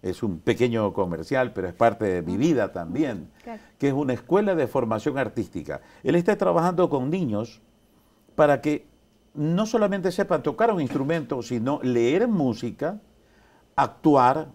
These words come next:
Speaker 1: bailar.
Speaker 2: Y ser un completo artista,
Speaker 1: Un
Speaker 2: porque
Speaker 1: completo
Speaker 2: en el
Speaker 1: artista.
Speaker 2: caso tuyo, y muy poca gente puede decirlo, este, tú sí pudiste vivir solamente del arte.
Speaker 1: Y sigo viviendo y gracias a Dios he tenido,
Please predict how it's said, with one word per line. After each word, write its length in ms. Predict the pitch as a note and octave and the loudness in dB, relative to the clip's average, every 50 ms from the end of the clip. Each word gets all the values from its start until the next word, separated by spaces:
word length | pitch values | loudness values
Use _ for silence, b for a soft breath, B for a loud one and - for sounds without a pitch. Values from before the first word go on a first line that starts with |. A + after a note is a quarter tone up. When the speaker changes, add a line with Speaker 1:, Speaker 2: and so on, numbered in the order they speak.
| _ _ _ - | _ _ _ -8
Speaker 1:
bailar. 800 | A2+ G#2+ G2 C3 B2 A#2+ A#2 A#2 A#2+ B2 A#2+ A2+ G#2+ G2+ A#2+ B2 A2+ | -6 0 2 4 4 4 4 2 4 4 4 4 4 2 -2 -4 -8
Speaker 2:
Y 80 | B3+ - | -12 -12
ser 240 | - - A#3+ A#3+ B3+ | -10 -8 -6 -6 -6
un 100 | B3 A#3 | -6 -6
completo 500 | - A3 A3 A3 A3 B3 A#3 A3+ - A3+ | -8 -10 -10 -10 -8 -6 -6 -6 -6 -6
artista, 400 | G#3+ A3 - - B3+ A#3+ - - G3+ | -8 -8 -8 -10 -12 -10 -4 0 0
Speaker 1:
Un 60 | A3 | 0
Speaker 2:
porque 120 | G#3 - G#3+ | 4 4 4
Speaker 1:
completo 360 | F3+ E3+ F#3 G#3+ G#3+ - A3+ | 4 4 2 0 2 2 0
Speaker 2:
en 300 | G#3+ G#3+ - D4+ C#4 C#4 | 0 2 2 0 2 2
el 80 | D4 - | 0 -2
Speaker 1:
artista. 60 | - - D4 D#4 | -2 -4 -4 -4
Speaker 2:
caso 320 | D4+ D4+ - E4 D4+ - - - | -4 -6 -6 -8 -8 -8 -10 -12
tuyo, 440 | D#4+ D#4 D#4 C4+ A#3+ C4 C4+ B3+ C4 - - | -8 -6 -6 -4 -4 -4 -6 -6 -8 -14 -16
y 160 | - G3+ G3 | -14 -12 -10
muy 140 | G#3 A3+ C#4 | -8 -8 -8
poca 260 | - B3 - - A#3 | -10 -10 -12 -10 -10
gente 320 | G#3+ A#3 A#3 A3 A3+ G#3 | -10 -10 -10 -10 -10 -10
puede 300 | G#3 A3 G#3+ G#3+ G3+ G3+ | -10 -10 -10 -8 -8 -8
decirlo, 600 | G#3 G#3 G#3 - B3 A3 F#3 - E3 E3+ G#3 C#4 - b b b b b b | -10 -10 -12 -10 -10 -10 -10 -10 -10 -10 -10 -10 -10 b b b b b b
este, 920 | - G3+ G3 F#3+ F#3+ F#3+ F#3+ - _ - G3 F#3 F3+ F3+ E3+ E3+ E3 - - | -4 -4 -4 -4 -4 -8 -10 -16 _ -12 -10 -8 -8 -8 -8 -8 -10 -12 -12
tú 120 | - D4 | -12 -14
sí 200 | - - - D#4+ | -12 -8 -10 -10
pudiste 680 | D#4 - - A3+ G#3 F#3 A3 C4 A#3 - - - D#3 D#3 | -10 -10 -8 -8 -6 -4 -4 -6 -6 -8 -12 -12 -10 -10
vivir 320 | D#3+ D#3+ D#3+ E3+ E3 E3 - | -10 -10 -10 -10 -12 -12 -12
solamente 540 | - F3 E3 D#3+ E3 E3 D#3+ D#3 D#3 - D#3+ | -12 -10 -10 -10 -10 -10 -10 -10 -10 -10 -10
del 160 | D3 C#3+ A#2 | -10 -8 -8
arte. 400 | F2 D#2+ D2+ D2 - _ - - _ _ _ _ - | -6 -8 -8 -10 -12 _ -20 -20 _ _ _ _ -6
Speaker 1:
Y 100 | B2 G2+ | -6 -4
sigo 320 | - - C#3 C#3 D3 F3+ | 0 2 2 4 4 2
viviendo 540 | F#3 F#3 E3+ C3+ C3 C3+ C3 C#3 D3 C#3+ D#3+ | 2 2 -2 -2 -2 -2 -2 -4 -4 -4 -2
y 140 | D3 A2+ G#2 | -2 -2 -2
gracias 420 | F#2+ G#2+ A2 A#2 A2 C3+ C#3+ A#2 | -2 -2 -2 -2 -4 -6 -8 -6
a 80 | A2 G2+ | -6 -6
Dios 320 | F2 G2 A2 A#2+ C3 - - | -4 -2 -2 -2 -4 -4 -8
he 100 | G#2 F#2 | -10 -8
tenido, 540 | F2 G#2+ F#2+ F#2 G2+ G#2+ A#2 B2+ C3 A#2 | -8 -8 -8 -6 -4 -4 -2 -2 -4 -4